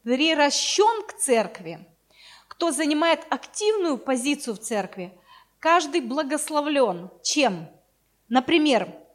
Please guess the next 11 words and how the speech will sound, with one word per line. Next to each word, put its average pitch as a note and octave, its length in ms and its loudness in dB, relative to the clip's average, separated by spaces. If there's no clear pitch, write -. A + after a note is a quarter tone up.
принадлежность D4 720 2
к - 60 -12
поместной D#4 460 2
церкви, E4 520 2
она B3+ 180 6
помогает C4+ 580 4
нам C4+ 260 2
не B3+ 180 0
отходить C4 500 -2
от B3+ 100 -4
Христа. C4 600 2